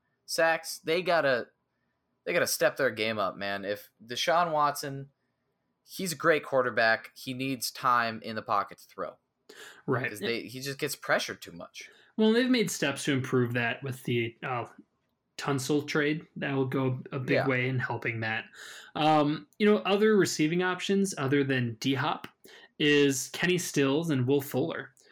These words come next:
Speaker 2: Both
Speaker 1: Kenny
Speaker 2: looked
Speaker 1: Stills.
Speaker 2: great. Kenny Stills is a really underrated player. Um, and he just, he was dying with the Dolphins, like everybody does in Miami.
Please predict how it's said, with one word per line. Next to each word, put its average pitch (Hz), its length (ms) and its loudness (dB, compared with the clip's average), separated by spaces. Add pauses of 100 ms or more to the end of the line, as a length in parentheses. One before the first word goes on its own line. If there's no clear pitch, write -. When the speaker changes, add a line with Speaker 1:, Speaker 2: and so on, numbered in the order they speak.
(380)
Speaker 2:
Both 165 440 2
Speaker 1:
Kenny 143 120 2
Speaker 2:
looked 160 260 2
Speaker 1:
Stills. 139 340 -2
Speaker 2:
great. 135 560 0
Kenny 285 240 2
Stills 196 460 2
is 131 140 4
a 131 60 4
really 190 420 6
underrated 131 600 4
player. 131 520 -4 (460)
Um, 131 600 0 (100)
and 170 140 0
he 160 100 0
just, 175 360 -4
he 190 140 -2
was 156 180 0
dying 120 420 -2
with 113 140 -6
the - 80 -16
Dolphins, - 680 -10 (380)
like 139 200 -2
everybody 123 420 0
does 104 260 -6
in 104 80 -8
Miami. 104 540 -8